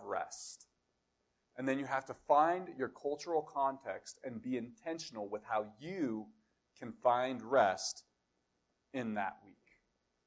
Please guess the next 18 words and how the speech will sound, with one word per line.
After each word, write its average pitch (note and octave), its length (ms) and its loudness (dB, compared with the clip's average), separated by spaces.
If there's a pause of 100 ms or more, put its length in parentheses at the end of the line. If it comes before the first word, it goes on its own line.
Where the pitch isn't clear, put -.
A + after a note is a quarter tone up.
(840)
So B2+ 160 -2
that's A#2 320 6 (100)
my B2+ 140 2
answer. A#2+ 420 -2 (260)
If - 60 -12
you C3 80 0
want A#2+ 180 0
clarifying, A#2+ 760 6 (680)
uh, G2 300 4 (140)
answers, A#2+ 600 0 (300)
go A#2 100 -2
ahead A2 200 0
and G2+ 100 -12 (200)
fill G#2+ 140 4
out G#2 240 6 (260)
a A2 60 -8
paper A2 400 -6
and F#2 80 -14